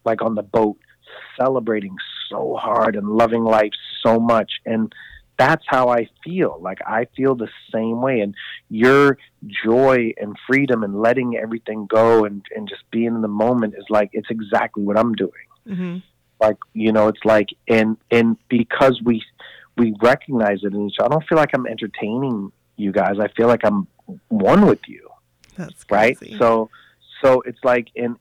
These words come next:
Speaker 1: and what's the difference in entertaining you and being one with you? One is I'm not doing a job. I am, like, connecting spirits. Like, I'm, like, what you guys are experiencing,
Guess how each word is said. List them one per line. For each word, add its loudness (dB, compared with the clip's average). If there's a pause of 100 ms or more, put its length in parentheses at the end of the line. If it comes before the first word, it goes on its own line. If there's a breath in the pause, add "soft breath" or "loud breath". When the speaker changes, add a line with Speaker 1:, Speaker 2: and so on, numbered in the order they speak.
Speaker 1:
and -4
what's -2
the -2
difference -2 (220)
in 2
entertaining 0
you 4
and 2
being -2
one 2
with -2
you? -4
One 0
is -2 (240)
I'm 0
not 2
doing -2
a -2
job. -2 (720)
I -2
am, -2
like, -4
connecting -6 (440)
spirits. 2 (120)
Like, 2
I'm, 4
like, 2 (640 loud breath)
what 4 (120)
you 2
guys 6
are 2
experiencing, -4